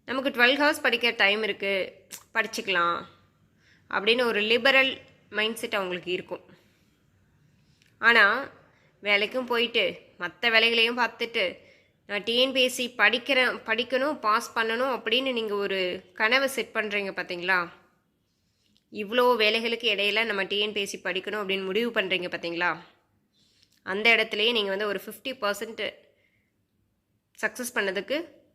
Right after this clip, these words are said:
அறிகுறி தான். ஓகேங்களா? ஏன்னா நமக்கு இத்தனை வேலைகள் இருந்தாலும் நமக்கு ஒரு, ஒரு மணி நேரம் கிடைக்காதா? அந்த டைம்ல நமக்கு புக் எடுக்க, எடுக்க மாட்டோமா?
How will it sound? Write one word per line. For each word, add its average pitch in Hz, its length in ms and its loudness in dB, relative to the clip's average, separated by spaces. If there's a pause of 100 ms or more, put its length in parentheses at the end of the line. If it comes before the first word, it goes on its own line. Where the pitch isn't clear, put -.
(520)
அறிகுறி 190 360 0
தான். - 180 -8 (1300)
ஓகேங்களா? 185 420 -2 (720)
ஏன்னா 240 260 6 (1040)
நமக்கு 226 380 -2
இத்தனை 277 300 0
வேலைகள் 285 440 2
இருந்தாலும் 254 520 2 (280)
நமக்கு 233 260 -6
ஒரு, 233 160 0
ஒரு 226 180 0
மணி 294 200 0
நேரம் 294 300 -2
கிடைக்காதா? 240 440 0
அந்த 226 220 -2
டைம்ல 277 400 -2
நமக்கு 220 260 -6
புக் 214 200 -4
எடுக்க, 233 240 -4 (160)
எடுக்க 220 220 -4
மாட்டோமா? 202 480 -2